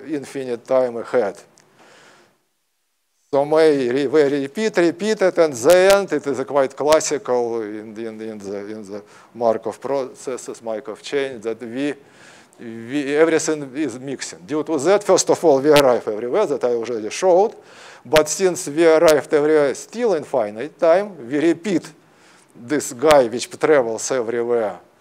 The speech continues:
infinite number of times, and at the end everything is mixed. This is a basic property of, of, of Markov chain, at least in dimensional,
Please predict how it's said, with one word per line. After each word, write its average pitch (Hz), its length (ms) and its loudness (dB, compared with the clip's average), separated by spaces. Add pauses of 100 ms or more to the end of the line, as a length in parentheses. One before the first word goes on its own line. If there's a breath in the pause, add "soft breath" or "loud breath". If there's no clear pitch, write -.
(220 soft breath)
infinite 120 480 -8
number 127 300 -4
of 151 160 0
times, 208 300 4
and 175 100 0
at 170 120 2
the 170 200 4
end 190 160 2
everything 156 480 2
is 131 160 -4
mixed. 170 300 -4 (160)
This 143 200 -6
is 120 100 -8
a 131 80 -2
basic 123 460 -6
property 110 500 -10
of, 95 180 -12
of, 98 180 -14
of 107 240 -14
Markov 104 420 -8
chain, 101 260 -4 (300 loud breath)
at 113 160 -6
least 160 240 -2
in 131 120 -4
dimensional, 123 640 -4